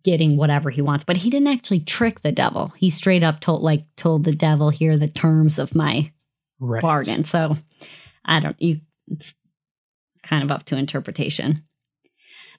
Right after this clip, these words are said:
Speaker 1: But if most legends about Crossroads are contacting gods, where did a demon come into this? If people are worshiping Odin and Mercury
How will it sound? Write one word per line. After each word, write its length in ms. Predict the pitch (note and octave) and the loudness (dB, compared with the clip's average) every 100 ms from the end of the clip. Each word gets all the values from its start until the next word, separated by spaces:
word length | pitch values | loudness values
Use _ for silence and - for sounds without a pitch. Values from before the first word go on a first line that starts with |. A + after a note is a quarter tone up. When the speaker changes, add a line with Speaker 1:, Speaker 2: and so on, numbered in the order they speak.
| - | 0
Speaker 1:
But 100 | B3 | 2
if 100 | B3 | 6
most 360 | B3+ E4 F#4+ | 6 4 2
legends 320 | D#4+ D#4+ D#4 | 2 4 2
about 200 | B3+ G#3+ | 4 0
Crossroads 680 | - G#3 F#3+ - E3 D#3+ D#3 - _ | 2 2 2 2 2 2 0 -8 _
are 180 | E3+ F3 | 0 0
contacting 1080 | D#3 - - F#3+ F#3+ G3 F3 E3+ E3 D3 C3+ | 0 -6 0 2 2 2 0 2 2 2 2
gods, 800 | F3 F3 E3+ B2+ - D3 - - _ _ | 2 4 2 0 -4 -6 -8 -10 _ _
where 640 | D3+ D3+ D#3 D#3+ F#3 G3+ | -6 -2 2 4 4 4
did 140 | G#3 E3+ | 2 2
a 60 | |
demon 540 | D#3 - E3 E3+ D#3 C3 | 2 2 4 4 4 0
come 240 | D3 - - | -4 -4 -4
into 260 | D3+ D3 C#3+ | -4 -4 -4
this? 420 | - D3+ - - _ _ _ - | -6 -8 -10 -14 _ _ _ -8
If 120 | - G3 | -4 2
people 240 | B3+ A#3 | 4 4
are 100 | A3+ | 4
worshiping 480 | G3+ G3 F3 E3 D3+ | 4 2 0 0 0
Odin 720 | E3 E3+ E3 D#3+ D#3 D3+ D#3 D#3 _ _ _ _ _ | 2 2 4 4 4 4 2 -2 _ _ _ _ _
and 440 | D#3 C3+ C3+ B2+ - _ _ _ _ | 0 0 0 -4 -8 _ _ _ _
Mercury 800 | E3 D#3 D3+ D3+ D3+ C#3+ C3 C3 | 2 2 2 2 2 2 0 -4